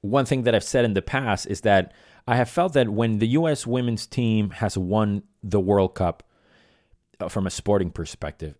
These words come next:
it helps the U S. Whereas when the Lionesses won the Euro Cup,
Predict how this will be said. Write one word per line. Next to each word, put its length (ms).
it 140
helps 380
the 140
U 240
S. 380
Whereas 480
when 500
the 680
Lionesses 600
won 240
the 140
Euro 380
Cup, 300